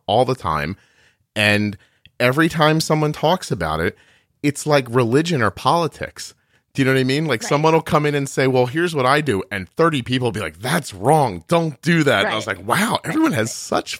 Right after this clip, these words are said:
Speaker 1: feelings about this," you know?
Speaker 2: Yes.
Speaker 1: So obviously, I think whatever works for you is what works for you. Um, but Jenny, do you, like, do you have, like, a, like, a, a way, like, when you start a new sensor, is there a thing you do?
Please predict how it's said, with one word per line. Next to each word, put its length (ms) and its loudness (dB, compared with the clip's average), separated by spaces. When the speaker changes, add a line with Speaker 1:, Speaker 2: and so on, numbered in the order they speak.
Speaker 1:
feelings 500 0
about 340 -2
this," 280 -6
you 80 -6
know? 200 -2
Speaker 2:
Yes. 520 -10
Speaker 1:
So 460 0
obviously, 460 2
I 60 4
think 300 0
whatever 420 4
works 440 0
for 160 -4
you 220 0
is 100 -4
what 180 -6
works 220 -8
for 120 -10
you. 180 -10
Um, 400 -4
but 380 0
Jenny, 320 0
do 100 -6
you, 320 2
like, 220 -2
do 80 -4
you 80 2
have, 160 2
like, 140 0
a, 180 2
like, 160 -4
a, 140 0
a 100 -2
way, 360 2
like, 160 2
when 100 0
you 80 2
start 240 0
a 40 -2
new 120 0
sensor, 380 0
is 100 -2
there 100 0
a 60 -2
thing 280 -2
you 120 2
do? 300 0